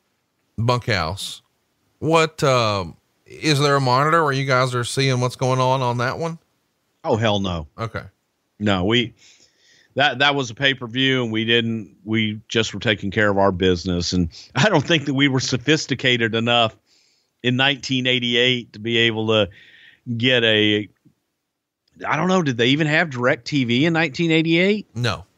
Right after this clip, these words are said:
Speaker 2: 'Cause that's how they do it now. So they, yeah, I don't even think that they were, uh, able to get it in the building.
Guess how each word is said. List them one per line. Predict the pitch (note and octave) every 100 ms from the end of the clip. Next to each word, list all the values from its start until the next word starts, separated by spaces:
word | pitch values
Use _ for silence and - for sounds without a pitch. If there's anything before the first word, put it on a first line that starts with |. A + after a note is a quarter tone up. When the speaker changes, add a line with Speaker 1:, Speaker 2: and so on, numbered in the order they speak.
| -
Speaker 2:
'Cause | C3+
that's | F3+
how | F#3 D#3+
they | C3
do | C3 B2+
it | A#2
now. | A#2+ A#2 F2
So | F2 A#2+ G#2+ F#2+ - - _ _ _ -
they, | B2 A#2+ A#2+ A2 - D#2+
yeah, | A#2+ A#2+
I |
don't | B2+ B2
even | A2
think | B2 A#2
that | A2+ G#2
they | A2+ A2+
were, | A2+ A2 A2 A2 A2
uh, | A2 G#2+ G#2+ G#2 G2+ F#2+ _ _ _ _ _ _ _ _ _ _ _ _ _
able | - C#3+ C3+ A#2+
to | F#2+
get | F#2+ G2
it | F2 - _
in | G2+
the | F#2+
building. | F#2 F2+ E2 D#2